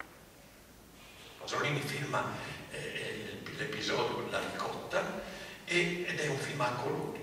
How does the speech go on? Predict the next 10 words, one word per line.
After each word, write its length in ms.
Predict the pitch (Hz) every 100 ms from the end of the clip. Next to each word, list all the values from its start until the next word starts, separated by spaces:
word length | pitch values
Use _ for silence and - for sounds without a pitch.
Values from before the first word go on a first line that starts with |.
| -
Si 160 | - 147
apre 260 | - -
con 180 | 151 151
dei 180 | 151 147
ragazzi 600 | - 151 - - - -
di 80 | -
borgata 960 | - - - - - - - - - -
a 80 | -
torso 440 | - 135 - 180
nudo, 720 | 180 180 - 175 - - -